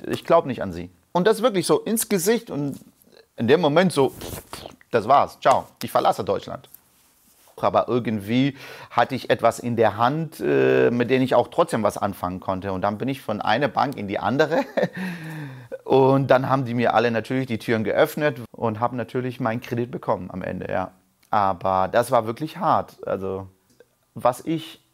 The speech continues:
erlebt hatte, war immer so diese kleinen oder größeren Rückschläge. Niemals aufgeben. Es hat immer funktioniert, auch wenn man glaubt, „Das war's, ich bin durch, ich kann nicht mehr, ich will nicht mehr.“ Und da ist der Denkfehler.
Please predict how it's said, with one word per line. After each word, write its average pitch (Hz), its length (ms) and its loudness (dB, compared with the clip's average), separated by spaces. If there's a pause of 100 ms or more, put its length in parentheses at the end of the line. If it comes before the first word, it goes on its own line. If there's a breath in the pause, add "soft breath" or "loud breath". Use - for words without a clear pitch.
erlebt 123 320 2
hatte, 127 220 -2
war 117 140 0
immer 135 220 -2
so 127 120 -6
diese 110 220 -4
kleinen 127 480 0
oder 107 200 0
größeren 120 520 -2
Rückschläge. 123 600 -4 (840 loud breath)
Niemals 175 640 0
aufgeben. 110 600 2
Es 107 140 -8
hat 135 160 -4
immer 180 380 -2
funktioniert, 147 500 -4
auch 175 200 4
wenn 170 100 -2
man 156 160 0
glaubt, 151 300 0
„Das 131 180 -2
war's, 143 480 2
ich 117 220 -6
bin 127 420 -4
durch, 143 480 2
ich - 640 -10
kann 156 280 2
nicht 139 220 -6
mehr, 113 180 -2
ich 110 180 -4
will 156 160 0
nicht 120 220 -6
mehr.“ 123 260 0 (400)
Und 113 460 0
da 123 140 6
ist 139 120 -2
der 123 80 -2
Denkfehler. 107 540 -4